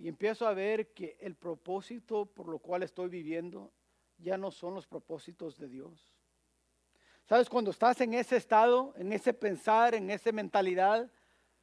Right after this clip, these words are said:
¿sabes que ya dejas de estar dando tratados, invitando personas a la iglesia? ¿Sabes que ya ahí en el trabajo dejas de estar compartiendo con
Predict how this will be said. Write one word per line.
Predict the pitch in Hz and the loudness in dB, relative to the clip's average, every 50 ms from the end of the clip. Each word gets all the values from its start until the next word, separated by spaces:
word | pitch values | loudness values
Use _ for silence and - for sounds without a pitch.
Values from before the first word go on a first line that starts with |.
| _ _ _ _ _ _ _ _ _ | _ _ _ _ _ _ _ _ _
¿sabes | - 214 220 202 - | -4 -2 -2 -2 -2
que | 226 208 185 - - | -2 -2 -2 -4 -4
ya | 180 208 226 | -4 -4 -2
dejas | 208 202 - - 214 170 | -2 -4 -6 -6 -6 -6
de | 165 151 | -6 -8
estar | - - 185 185 185 175 - _ _ - | -4 -4 -2 -2 -4 -6 -10 _ _ -10
dando | 165 156 170 175 180 175 175 | -6 -4 -4 -4 -4 -6 -8
tratados, | 170 175 151 - - 160 160 170 175 175 165 - | -8 -8 -8 -8 -6 -6 -4 -4 -6 -8 -10 -12
invitando | 160 147 139 - - 165 165 170 160 | -12 -12 -12 -12 -12 -12 -12 -12 -14
personas | 165 165 - - 156 160 156 - | -16 -18 -16 -14 -14 -14 -14 -14
a | 147 | -16
la | 135 | -16
iglesia? | 127 127 135 151 - _ - 165 151 _ _ _ _ _ _ _ _ _ _ _ _ _ _ _ _ _ _ _ _ _ _ _ _ _ _ _ | -16 -16 -18 -20 -20 _ -20 -20 -20 _ _ _ _ _ _ _ _ _ _ _ _ _ _ _ _ _ _ _ _ _ _ _ _ _ _ _
¿Sabes | _ - 202 240 262 262 240 - | _ 6 8 8 10 8 6 6
que | - 233 202 190 | 4 2 4 4
ya | 190 214 226 240 240 240 233 220 202 | 4 6 6 6 6 6 4 4 2
ahí | 208 214 | 2 2
en | 233 233 226 | 2 2 0
el | 220 - | -2 0
trabajo | - 202 190 196 208 220 214 - 226 202 | 0 0 2 2 2 2 2 2 0 0
dejas | 196 208 208 - 220 214 180 151 | 0 0 0 0 0 -2 0 -2
de | 190 170 | -4 -4
estar | - - 190 196 - | -2 -2 -2 -2 -2
compartiendo | - 214 175 202 180 156 - 196 196 202 202 190 - | -6 -4 -4 -4 -4 -4 -4 -4 -4 -4 -6 -6 -6
con | 185 175 160 143 127 | -6 -6 -6 -6 -8